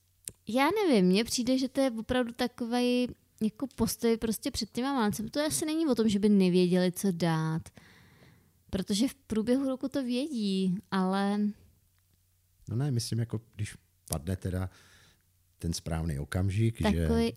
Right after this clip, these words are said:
Speaker 2: budou ty Vánoce, tak najednou jako, že nevědí, co dát.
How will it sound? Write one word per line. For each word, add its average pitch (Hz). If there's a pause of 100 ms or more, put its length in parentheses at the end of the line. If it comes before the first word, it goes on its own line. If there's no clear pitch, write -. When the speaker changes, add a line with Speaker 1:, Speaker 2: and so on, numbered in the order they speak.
Speaker 2:
budou 80
ty -
Vánoce, 98
tak -
najednou 95
jako, 87
že 82
nevědí, 80
co 82
dát. 78